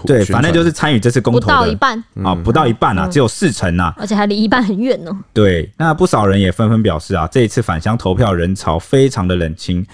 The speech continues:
Speaker 1: 啊，少了许多在外县市读书的或是工作的民众。那就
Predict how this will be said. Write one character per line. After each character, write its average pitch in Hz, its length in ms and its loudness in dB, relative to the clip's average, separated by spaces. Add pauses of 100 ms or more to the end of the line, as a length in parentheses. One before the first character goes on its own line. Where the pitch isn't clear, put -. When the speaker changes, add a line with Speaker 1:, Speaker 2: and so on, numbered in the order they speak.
(100)
Speaker 1:
啊， 98 100 -2
少 92 200 0
了 98 80 2
许 95 160 -4
多 117 160 2
在 120 180 0
外 110 220 0
县 107 240 0
市 107 120 -4
读 90 280 -4
书 98 260 -4
的 92 260 0 (140)
或 110 220 -2
是 110 140 -2
工 107 220 0
作 107 160 0
的 90 120 -2
民 80 200 -6
众。 90 200 -4 (580)
那 190 160 2
就 160 340 2